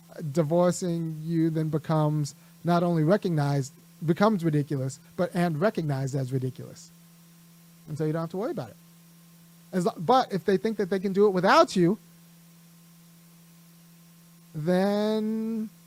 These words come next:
you know, we live in a modern world where if they think they can do it without you, a better thing comes along, they'll, they'll drop you. So, um, these are the kinds of arguments you have to seed. It won't be obvious in the beginning.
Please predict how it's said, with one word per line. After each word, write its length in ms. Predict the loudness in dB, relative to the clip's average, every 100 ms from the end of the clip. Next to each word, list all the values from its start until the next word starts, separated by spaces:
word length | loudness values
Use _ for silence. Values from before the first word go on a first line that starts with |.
| -20 -20 -20 _ -20 -6
you 160 | -4 -2
know, 260 | 0 -2
we 140 | -2 -2
live 220 | -4 -4
in 60 | -4
a 240 | -2 -4
modern 480 | -4 -4 -4 -4 -4
world 320 | -4 -2 -2
where 80 | -2
if 80 | -2
they 100 | -4
think 160 | -4
they 100 | -6
can 120 | -6
do 100 | -4
it 60 | -2
without 320 | -2 -4 -2
you, 80 | -2
a 80 | 0
better 260 | -2 -2
thing 220 | -4 -8 -6
comes 180 | -8
along, 280 | -6 -8 -6
they'll, 180 | -6 -6 -8
they'll 160 | -8 -6
drop 280 | -6 -6 -10
you. 100 | -16 -20 -20 -6
So, 760 | 2 4 4 4 2 0 -4 -12 -20 -20 -20 -20 -20 -20 -20 -20 -20 -20 -20 -20 -20 -20 -12 -6
um, 480 | -4 -4 -6 -8 -12 -20 -20 -6
these 200 | -2 0
are 40 | 0
the 80 | 0
kinds 300 | 0 -2 0
of 80 |
arguments 360 | 0 2 0 -2
you 80 | -2
have 100 | -2
to 80 | -6
seed. 540 | 0 2 4 2 -4 -10 -6 4
It 60 |
won't 220 | 6 6
be 100 | 4
obvious 460 | 2 0 2 2 2
in 60 | -2
the 60 |
beginning. 420 | -2 0 0 -2